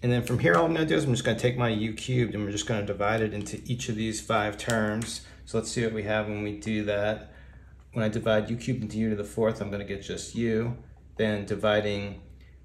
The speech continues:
eight u cubed by u cubed is just gonna give me an eight. Then here, I'm gonna get twenty-four over u. Here, I'm gonna get thirty-two over u squared. And then for the last term, we're gonna have sixteen over u cubed.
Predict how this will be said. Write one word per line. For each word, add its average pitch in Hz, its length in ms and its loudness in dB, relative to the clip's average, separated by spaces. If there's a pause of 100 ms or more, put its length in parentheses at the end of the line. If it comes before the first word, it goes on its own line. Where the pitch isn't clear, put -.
(120)
eight 135 240 0
u 107 180 -2
cubed 113 280 0
by 101 140 0
u 101 180 -4
cubed 110 240 -2
is - 60 -10
just - 160 -8
gonna 101 140 -4
give 101 180 -6
me 95 100 -8
an 85 160 -12
eight. 104 460 -8 (380)
Then 101 180 -4
here, 151 280 2
I'm 123 140 0
gonna 107 200 0
get 101 300 -2
twenty-four 117 920 0 (400)
over 120 260 -2
u. 107 500 -2 (180)
Here, 117 220 -2
I'm 113 140 0
gonna 107 220 0
get 107 420 0 (540)
thirty-two 113 720 0
over 104 340 0
u 104 320 -2
squared. 131 600 4
And 110 200 0
then 104 100 0
for 101 120 -6
the 101 60 0
last 107 260 2
term, 107 140 -4
we're 101 60 -6
gonna 104 120 0
have 98 80 -4
sixteen 104 460 -4
over 98 240 -2
u 92 160 -8
cubed. - 420 -8